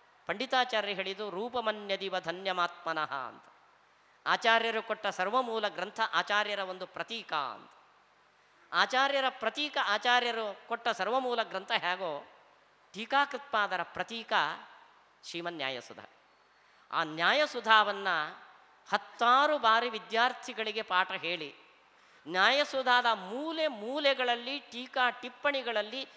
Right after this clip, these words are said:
ಏನೇನು ವಿಷಯಗಳಿದೆಯೋ ಅದನ್ನೆಲ್ಲ ತುಂಬಿಕೊಂಡ ವ್ಯಕ್ತಿತ್ವ ಶ್ರೀಪಾದಂಗಳವರಲ್ಲಿ ವಿದ್ವತ್ತೇ ಇದೆ.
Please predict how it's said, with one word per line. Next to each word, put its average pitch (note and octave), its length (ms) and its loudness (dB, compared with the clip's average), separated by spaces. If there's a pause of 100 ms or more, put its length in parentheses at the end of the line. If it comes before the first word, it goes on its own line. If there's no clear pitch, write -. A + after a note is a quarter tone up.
(180)
ಏನೇನು C#4 540 4
ವಿಷಯಗಳಿದೆಯೋ A#3 720 4
ಅದನ್ನೆಲ್ಲ B3+ 880 2
ತುಂಬಿಕೊಂಡ A#3+ 680 -4
ವ್ಯಕ್ತಿತ್ವ G3+ 500 -6
ಶ್ರೀಪಾದಂಗಳವರಲ್ಲಿ G3 920 0
ವಿದ್ವತ್ತೇ F3+ 520 -2
ಇದೆ. E3 160 0